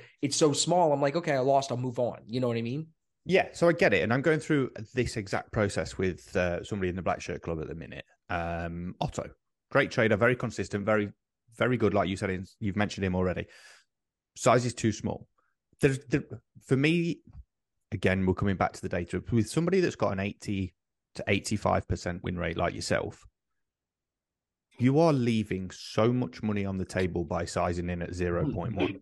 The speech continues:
Speaker 2: Your chances of a two to a th-, like, your chances of a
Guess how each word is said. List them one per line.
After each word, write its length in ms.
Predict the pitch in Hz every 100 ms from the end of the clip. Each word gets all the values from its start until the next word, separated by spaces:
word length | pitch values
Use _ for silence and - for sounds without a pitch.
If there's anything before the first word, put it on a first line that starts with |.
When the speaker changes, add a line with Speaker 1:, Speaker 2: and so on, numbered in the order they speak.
| -
Speaker 2:
Your 140 | 120
chances 500 | 135 156 175 - 170
of 140 | 147 131
a 340 | 120 113 110 _
two 300 | - 135 127
to 260 | 120 127 110
a 40 |
th-, 140 | 104 - - -
like, 140 | 113 - - -
your 160 | 143 170
chances 500 | 156 165 120 110 101
of 140 | 98
a 120 | 98